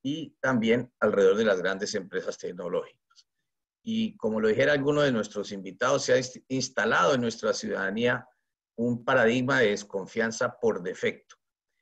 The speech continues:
Y en estos momentos esa desconfianza del ciudadano puede convertirse en un problema, sobre todo teniendo en cuenta para que en un sistema de rastreo de contactos sea útil para la gestión de la pandemia, eh,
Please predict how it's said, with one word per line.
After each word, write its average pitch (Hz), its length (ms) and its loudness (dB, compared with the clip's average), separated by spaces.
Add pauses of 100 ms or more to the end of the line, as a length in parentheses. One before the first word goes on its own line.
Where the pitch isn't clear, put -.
(200)
Y 113 80 -4
en 139 60 2
estos 160 240 0
momentos 147 420 2
esa 160 200 2
desconfianza 127 720 0
del 131 120 -2
ciudadano 101 680 -2 (540)
puede 135 180 4
convertirse 117 920 0 (320)
en 107 160 0
un 113 120 -2
problema, 127 360 2
sobre 107 360 2
todo 165 380 4
teniendo 104 360 -4
en 117 120 -4
cuenta 107 480 -2 (400)
para 104 260 2
que - 340 -10
en 98 100 -6
un 110 100 -4
sistema 139 440 -2
de 123 60 4
rastreo 107 460 -2
de 135 100 0
contactos 117 840 -4 (380)
sea 120 280 2
útil 139 380 0
para 104 180 2
la 85 120 -2
gestión - 440 -6
de 147 80 0
la 143 140 0
pandemia, 110 560 -2 (480)
eh, 92 360 -10